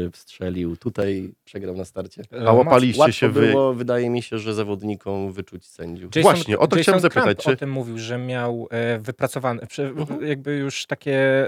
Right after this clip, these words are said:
Speaker 2: wiedział, jak któryś z sędziów, e, przyjeżdżał, to wiedział, ile on mniej więcej trzyma i
Speaker 1: Mhm.
Speaker 2: sobie liczył w głowie,
Speaker 3: A
Speaker 2: ileś
Speaker 3: łapałeś
Speaker 2: tam
Speaker 3: się na
Speaker 2: sekund.
Speaker 3: tym, że ty puszczasz po-, podobnie taśmę?
Speaker 1: Tak, tak, tak. Mhm. No to takie ludzkie nawyki. No.
Speaker 3: No tak.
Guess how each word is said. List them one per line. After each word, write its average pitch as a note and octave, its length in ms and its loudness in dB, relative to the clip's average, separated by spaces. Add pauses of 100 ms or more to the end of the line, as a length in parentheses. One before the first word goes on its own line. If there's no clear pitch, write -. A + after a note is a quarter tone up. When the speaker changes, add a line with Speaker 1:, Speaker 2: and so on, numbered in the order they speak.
(100)
Speaker 2:
wiedział, E3 340 2
jak D3 160 0
któryś - 360 -4
z - 60 -8
sędziów, C#3 680 -6
e, B2+ 120 0
przyjeżdżał, C3 500 0
to F#3 120 -4
wiedział, F3 280 2
ile F3+ 220 2
on E3+ 120 0
mniej E3 140 -2
więcej D#3 260 -4
trzyma A2+ 380 -2
i G#2+ 40 0
Speaker 1:
Mhm. D3+ 80 -2
Speaker 2:
sobie C3+ 160 -2
liczył C3+ 240 -6
w B2 60 -10
głowie, A#2+ 340 0
Speaker 3:
A A#2+ 40 2
Speaker 2:
ileś G2 120 0
Speaker 3:
łapałeś B2 400 8
Speaker 2:
tam - 60 -4
Speaker 3:
się C#3+ 80 0
na B2 60 6
Speaker 2:
sekund. G#2+ 100 0
Speaker 3:
tym, B2 140 0
że A#2 120 2
ty - 120 -6
puszczasz - 500 -2 (200)
po-, D3 140 -2
podobnie B2 500 2 (360)
taśmę? A#2 420 -2 (340)
Speaker 1:
Tak, G#2 260 -10
tak, - 0 -
tak. A2+ 140 -20 (400)
Mhm. D#3+ 160 -12 (720)
No C4 80 -12
to E4+ 180 -6
takie D4 440 -8 (340)
ludzkie C4 360 -6
nawyki. G2 500 -6 (200)
No. G#2 140 -14 (1080)
Speaker 3:
No C#3 100 -2
tak. D#2+ 180 -6